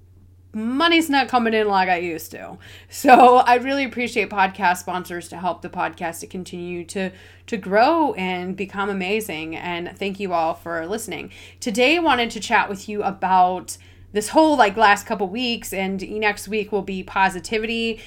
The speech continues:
and positivity and romantic relationships. So I wanted to say positivity in marriage, but I know not everybody's married, but it could be, seem like you're married if you're with somebody long enough, <laughs> right? So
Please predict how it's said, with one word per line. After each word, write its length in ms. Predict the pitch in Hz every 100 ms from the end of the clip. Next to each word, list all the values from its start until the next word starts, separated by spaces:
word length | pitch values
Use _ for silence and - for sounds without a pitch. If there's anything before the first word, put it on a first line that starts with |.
| - -
and 160 | 214
positivity 960 | 190 320 359 403 - 277 269 262 269 -
and 300 | 202 202 196
romantic 580 | 196 196 196 196 214 208
relationships. 960 | 196 180 170 - 165 160 - 131 - - - - -
So 380 | 285 269 262
I 160 | 254 240
wanted 380 | 254 330 359 247
to 100 | 196
say 220 | 214 196
positivity 640 | 208 208 190 190 196 180
in 100 | 170
marriage, 400 | 175 190 247 302
but 100 | 320
I 80 | 330
know 140 | 339 359
not 160 | 359
everybody's 460 | 349 320 320 294 208
married, 540 | 214 240 156 143 - - - _
but 440 | 185 247 240 240 226
it 100 | 220
could 120 | 196
be, 160 | 226
seem 340 | 220 - 208 269
like 200 | 220 190
you're 100 | 180
married 280 | 180 175 175
if 160 | -
you're 100 | 160
with 160 | 180 233
somebody 440 | - 175 170 170
long 220 | 170 165
enough, 360 | 170 175 202 -
<laughs> 0 |
right? 480 | 240 240 269 330 330
So 500 | - 247 320 262